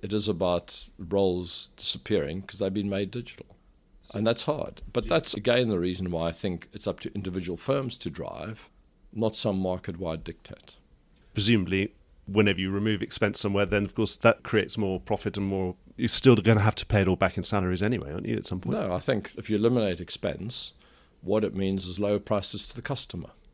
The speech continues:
Speaker 1: And ultimately, that's a good thing, because the competition between firms ensures that over time, most efficiency gains end up in the hands of the consumer. And that's the way it works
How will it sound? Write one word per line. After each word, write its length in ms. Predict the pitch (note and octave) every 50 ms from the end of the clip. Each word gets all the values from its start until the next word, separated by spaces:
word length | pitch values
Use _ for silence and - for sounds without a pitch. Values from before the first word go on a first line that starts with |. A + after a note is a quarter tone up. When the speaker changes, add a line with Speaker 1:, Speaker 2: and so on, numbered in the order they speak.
| _ _ _ _ _ _ _ _ -
Speaker 1:
And 140 | F#2+ F#2
ultimately, 500 | F#2 G2 G#2+ G#2+ - F#2 D#2 D#2 - F#2
that's 280 | F2+ F#2+ F#2+ F2+ - -
a 40 | G#2
good 160 | F2+ F#2+ F2
thing, 360 | - - C3 G2 D2+ - F2 - -
because 540 | F#2+ - - A2 F#2 F2 E2+ - - - - _ _ - - -
the 320 | A2 F2+ G2 G2 F#2 F#2 F#2+ - _ _ -
competition 880 | - C#3+ C#3+ C#3 - - D3+ C#3 - C#3 B2+ A#2 G#2+ G#2 G2+ G2 F#2 - - -
between 380 | - F#2+ - - B2 A#2+ A2+ G#2
firms 680 | - - G2 E2+ D#2 D2+ F2 F#2+ G2+ G#2+ G#2 - - -
ensures 600 | - F#2+ F#2 - - - A#2 G2 F#2 F2 F2 -
that 380 | - - G2 F2 - - - - - - - - - - - _ _ _ _ _ _ _
over 200 | - C3+ C#3 A#2+
time, 480 | A#2+ - - G#2 F2+ F2 F2 E2+ F2 - - -
most 320 | G2+ G#2+ A2+ A2 - -
efficiency 520 | G#2+ - A2 F#2+ - G#2+ F#2 F2+ G2 D#2+ - _
gains 340 | G2+ F#2 F2+ F2+ F2 F2 - -
end 260 | - G2 F#2+ F#2+ F2 F2+
up 200 | E2+ - - F#2+
in 60 | E2+
the 80 | E2
hands 340 | D2+ F2+ F2 E2+ E2 D#2+ E2
of 100 | D#2+ C#2
the 60 | D#2+
consumer. 560 | D#2+ - - D#2 D2 - - F#2 F2+ - - - - - _ _
And 120 | A#2+ A2+ B2
that's 180 | C#3+ C#3 -
the 100 | - A#2+
way 100 | A#2 A2+
it 140 | G#2+ G#2+ -
works 480 | G#2+ G#2 G#2 G2+ - - - - -